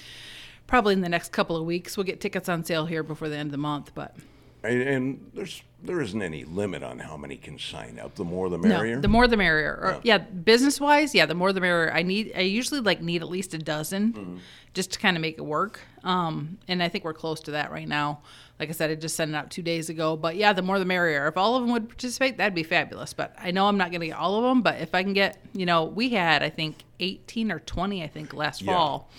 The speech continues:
Speaker 1: We had quite a few.
Speaker 2: Right.
Speaker 1: So, and it's any type of business, you know, not just bars and restaurants, the retail businesses, service-based businesses.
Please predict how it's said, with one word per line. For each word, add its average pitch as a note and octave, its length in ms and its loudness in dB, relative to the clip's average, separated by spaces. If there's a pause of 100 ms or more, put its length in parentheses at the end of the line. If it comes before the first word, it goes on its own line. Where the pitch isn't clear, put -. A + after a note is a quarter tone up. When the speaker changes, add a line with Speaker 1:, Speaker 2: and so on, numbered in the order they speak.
(480)
Speaker 1:
We F#3 40 4
had E3+ 120 2
quite D#3+ 220 0
a C#3+ 40 -6
few. D#3 280 -4
Speaker 2:
Right. D#3+ 80 -2
Speaker 1:
So, D#3 240 4
and F3 120 0
it's F#3+ 220 -4
any A#3 200 6
type G#3+ 220 -2
of E3 80 -8
business, D#3 440 -4
you E3+ 80 -4
know, D#3+ 120 0
not E3+ 220 0
just G3+ 180 -8
bars E3+ 280 6
and E3+ 80 -2
restaurants, G3 540 2
the D#3+ 100 -2
retail F#3+ 340 0
businesses, F#3+ 800 0
service-based G3 640 0
businesses. A3 760 4